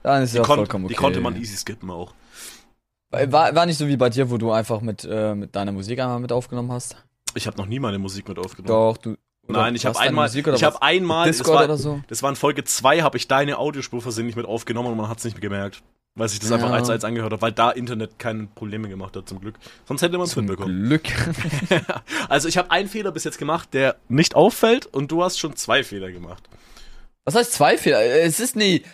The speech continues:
Speaker 1: das bist du. Du willst ja, dass ich meine Cam anmache, deswegen,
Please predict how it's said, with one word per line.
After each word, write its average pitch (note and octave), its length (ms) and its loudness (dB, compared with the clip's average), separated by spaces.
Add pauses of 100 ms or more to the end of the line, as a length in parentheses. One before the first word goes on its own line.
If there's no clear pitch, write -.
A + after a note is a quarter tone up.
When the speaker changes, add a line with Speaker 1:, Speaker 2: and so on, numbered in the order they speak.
Speaker 1:
das D#3+ 200 0
bist - 300 0
du. C#4 280 4 (320)
Du G3+ 200 2
willst G#3 260 2
ja, F#3 100 6
dass E3+ 140 4
ich - 40 -12
meine D3+ 160 0
Cam G#3 200 2
anmache, C3 500 -2
deswegen, D#3+ 840 0